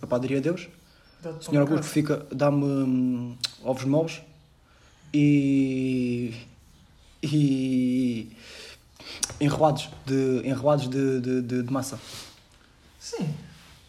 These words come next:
Speaker 2: é fixe.
Speaker 1: E tenho, te-, também, depois no fim do mês mandam-me sempre uma caixinha com, com doze, eh, rissóis de ovos verdes.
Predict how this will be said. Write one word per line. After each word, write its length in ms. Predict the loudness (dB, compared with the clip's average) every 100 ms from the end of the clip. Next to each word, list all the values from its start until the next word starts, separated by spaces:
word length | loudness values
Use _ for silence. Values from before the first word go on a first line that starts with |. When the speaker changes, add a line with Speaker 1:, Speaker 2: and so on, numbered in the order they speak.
| _
Speaker 2:
é 80 | -18
fixe. 400 | -12 -10 -10 -14 -20 -20 -20 -2
Speaker 1:
E 100 | 2 4
tenho, 260 | 4 4
te-, 200 | 2 0
também, 280 | 2 2 2
depois 200 | 2 0
no 80 | 0
fim 100 | 2
do 80 | 4
mês 160 | 4 2
mandam-me 240 | 0 0
sempre 220 | 0 0
uma 140 | 0 2
caixinha 400 | 0 0 -2 0
com, 380 | 2 4 4 2
com 260 | 2 4
doze, 380 | 4 2 0 -6 -14 _ -8
eh, 220 | -2 -2 -2
rissóis 340 | 0 2 4
de 60 | 2
ovos 180 | -2
verdes. 320 | -4 -6 -6